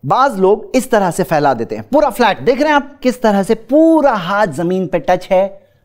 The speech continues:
दोनों हदीसों पे अमल नहीं हो रहा है। "वर्फा मिरफकैक", अपनी कोनियों को ऊपर रखो, उठाए रखो, उस हदीस पे भी अमल नहीं हो रहा है। और "इम बिसातुल कल्ब", कुत्ते की तरह हाथ को मत फैलाओ, उस हदीस पर भी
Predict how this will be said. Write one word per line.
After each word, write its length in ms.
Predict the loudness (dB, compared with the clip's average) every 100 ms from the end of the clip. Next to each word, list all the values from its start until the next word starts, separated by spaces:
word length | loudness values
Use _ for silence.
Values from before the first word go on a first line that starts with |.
| -16
दोनों 460 | -6 0 2 2 0
हदीसों 340 | -4 -8 -6
पे 80 | -6
अमल 180 | -6 -8
नहीं 160 | -10
हो 100 | -14
रहा 100 | -18
है। 120 | -20 _ _ _ _ -12 -2
"वर्फा 600 | 2 2 -2 -2 -2 0
मिरफकैक", 680 | -2 -2 -4 -2 -2 -2 -14 _ _ _ -8
अपनी 240 | -4 -4
कोनियों 380 | 0 2 2 0
को 100 | 2
ऊपर 340 | 2 2 -2 -2
रखो, 640 | -4 0 0 0 -4 -16
उठाए 360 | -8 -2 0 2
रखो, 320 | 0 2 0 -2 -12
उस 140 | -8
हदीस 180 | -4 -2
पे 120 | 0
भी 80 | 0
अमल 180 | 2 2
नहीं 120 | 2
हो 80 | 4
रहा 120 | 2
है। 160 | 0 -2
और 220 | 0 0 0
"इम 180 | -2 0
बिसातुल 540 | 0 0 0 -2 -4
कल्ब", 540 | -2 0 2 2 -4 -20 _ _ _ -4
कुत्ते 280 | -2 0 0
की 120 | 0
तरह 200 | 0 2
हाथ 260 | 2 -2
को 180 | 0 0
मत 220 | 0 -2 -2
फैलाओ, 640 | -2 0 0 -2 -12 -10
उस 180 | -8 -6
हदीस 300 | -4 -4 -2
पर 200 | -2 -2
भी 380 | -4 -6 -8